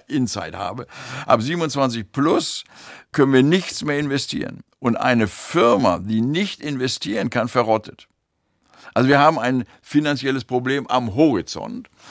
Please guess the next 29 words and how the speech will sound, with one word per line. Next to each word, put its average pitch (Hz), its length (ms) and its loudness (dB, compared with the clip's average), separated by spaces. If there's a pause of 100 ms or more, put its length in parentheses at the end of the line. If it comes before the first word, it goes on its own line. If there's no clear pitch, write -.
(180)
Und 113 160 0
deswegen 139 260 2
ist 135 140 -2
das 101 180 0
nächste 135 520 4
Jahr 95 180 2
so 101 140 0
wichtig. 127 320 -2
Wir 120 100 0
machen 123 240 0
ja 113 120 2
immer 110 180 -2
mittelfristige 117 600 -6
Finanzplanung. 107 600 -2
Und 127 60 0
nächstes 127 260 0
Jahr 135 100 0
muss 135 220 -2
das 123 180 -2
ja 123 160 0
einen 110 380 2
neuen 131 340 4
Plan 120 380 2
gehen, 135 260 -2
wie 135 60 0
es 127 100 -2
im 123 140 -2
achtundzwanzig 135 640 -6
weitergeht. 101 540 -4